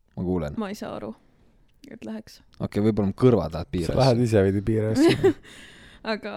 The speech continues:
Speaker 2: jah.
Speaker 3: Ma püüdsin
Speaker 2: See,
Speaker 3: guugeldada
Speaker 2: see oli
Speaker 3: samal
Speaker 2: tore.
Speaker 3: ajal, et kuidas on emale madu.
Speaker 1: Aa, by the way, fun asi. Kui tihti te üldse midagi nii-öelda guugeld-, eh, kui te ta-,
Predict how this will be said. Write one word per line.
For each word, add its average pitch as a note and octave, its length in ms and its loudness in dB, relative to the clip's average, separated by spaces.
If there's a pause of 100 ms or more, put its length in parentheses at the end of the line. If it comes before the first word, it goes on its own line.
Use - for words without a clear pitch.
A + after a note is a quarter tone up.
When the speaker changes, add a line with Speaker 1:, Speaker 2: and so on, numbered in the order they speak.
(160)
Speaker 2:
jah. A#3+ 280 -8
Speaker 3:
Ma C3 140 -8
püüdsin C#3 320 6
Speaker 2:
See, - 20 2
Speaker 3:
guugeldada B2 320 6
Speaker 2:
see A2 60 4
oli A2+ 80 2
Speaker 3:
samal A#2 180 4
Speaker 2:
tore. A2 140 8
Speaker 3:
ajal, G#2 100 4
et G#2 80 -2
kuidas A2+ 320 2
on A2 140 0
emale G2 320 0
madu. G#2+ 260 0 (760)
Speaker 1:
Aa, G3+ 220 8
by E3+ 240 8
the B2 80 8
way, C3 240 8 (540)
fun D3+ 300 2
asi. A2+ 280 -2 (1300)
Kui A3+ 120 8
tihti A3+ 320 4
te B2+ 140 10
üldse - 180 2
midagi G2+ 560 6
nii-öelda G#2 560 2
guugeld-, C3 540 6
eh, A2 180 2
kui C#3+ 160 4
te B2+ 80 0
ta-, D3 160 4